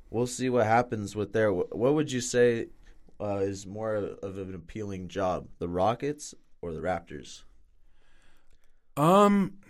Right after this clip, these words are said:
Speaker 2: see, it depends on what the front office wants to do in Toronto. 'Cause we're talking about the rosters right now, it's definitely, uh, the Raptors.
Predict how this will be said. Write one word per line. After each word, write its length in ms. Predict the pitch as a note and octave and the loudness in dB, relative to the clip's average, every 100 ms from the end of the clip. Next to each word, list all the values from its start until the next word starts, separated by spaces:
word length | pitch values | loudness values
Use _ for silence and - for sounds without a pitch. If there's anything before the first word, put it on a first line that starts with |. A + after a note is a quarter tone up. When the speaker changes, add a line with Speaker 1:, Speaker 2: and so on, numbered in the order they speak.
| - - - - - - - - - - - - | -10 -10 -10 -10 -12 -16 -20 -20 -20 -20 -20 -10
Speaker 2:
see, 200 | - F3 | 2 4
it 80 | |
depends 320 | E3 F3 G3 G#3 | 10 10 10 8
on 80 | |
what 140 | C#3 C#3 | 6 4
the 60 | |
front 240 | - C3 A#2+ | 4 4 6
office 320 | A2+ B2 B2+ | 6 2 0
wants 160 | A2+ G2+ | -2 -2
to 80 | |
do 180 | G2 G2+ | -4 -2
in 80 | G#2+ | 0
Toronto. 640 | G#2+ G#2 G2 G2+ A#2 A#2+ A#2 - - - | 0 2 -2 0 0 0 -4 -20 -20 -18
'Cause 160 | - B2+ | -2 2
we're 80 | C3 | 4
talking 220 | D3+ F3 | 8 10
about 80 | F#3+ | 12
the 80 | C#3 | 10
rosters 560 | A#2 A2 A#2 C#3 A#2 | 10 10 8 4 2
right 280 | G#2 G2 A2+ | 2 0 0
now, 420 | G2 F#2+ G#2+ C3 - - - - | 0 -2 -2 -2 -6 -20 -20 -4
it's 200 | A#2 G#2+ | -4 2
definitely, 440 | A#2+ A2 G#2+ - | 2 4 0 -2
uh, 100 | G#2+ | -2
the 120 | G2 | -4
Raptors. 500 | F#2+ E2+ - - - | -6 -8 -12 -14 -14